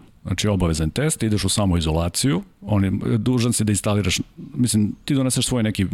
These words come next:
ima neki zdravstveni bilten koji moraš da ispuniš, ne priznaju nikakve testove sa strane. E, kad sletiš na aerodrom, oni te urade test, nama su radili besplatno,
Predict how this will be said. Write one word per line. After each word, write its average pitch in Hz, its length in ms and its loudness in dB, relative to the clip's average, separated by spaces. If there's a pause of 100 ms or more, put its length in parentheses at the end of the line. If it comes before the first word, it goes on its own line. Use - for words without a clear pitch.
(260)
ima 127 340 0
neki 120 200 0
zdravstveni 107 380 0
bilten 92 320 0
koji 82 100 -2
moraš 73 180 0
da 73 80 0
ispuniš, - 500 -2
ne 113 180 2
priznaju 107 540 0 (120)
nikakve 95 380 0
testove 87 360 -2
sa 82 120 -2
strane. 90 400 0 (840)
E, 92 200 0
kad 101 160 -4
sletiš 110 320 0
na 107 80 2
aerodrom, 104 300 2
oni 101 140 2
te 98 140 -2
urade 90 320 2
test, - 640 -4
nama 101 260 2
su 95 160 0
radili 92 320 2
besplatno, - 600 -2